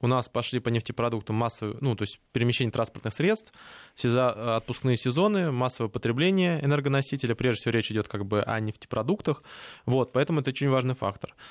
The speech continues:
Плюс ко всему, стройка тоже, она характерна для летних периодов, как мы знаем.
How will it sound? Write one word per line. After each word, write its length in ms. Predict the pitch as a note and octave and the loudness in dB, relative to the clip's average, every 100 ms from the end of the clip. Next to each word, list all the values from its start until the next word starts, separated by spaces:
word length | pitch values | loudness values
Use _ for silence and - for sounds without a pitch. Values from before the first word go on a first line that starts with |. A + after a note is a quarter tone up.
| - | -4
Плюс 140 | E3+ - | -2 -2
ко 80 | B2 | 0
всему, 160 | C#3 | 0
стройка 460 | - B2+ G#2 - - | 2 2 0 -2 -4
тоже, 200 | A#2+ G#2+ | -2 0
она 100 | G#2 | 0
характерна 420 | G#2+ G#2+ C3 A2 | -2 -2 0 0
для 120 | G#2 | 0
летних 300 | A2+ G#2 - | -2 -4 -6
периодов, 360 | - C3+ G3+ F3 | -2 0 0 -2
как 160 | - C3 | -4 0
мы 100 | B2 | 0
знаем. 360 | C3 B2 A#2 | 2 0 -2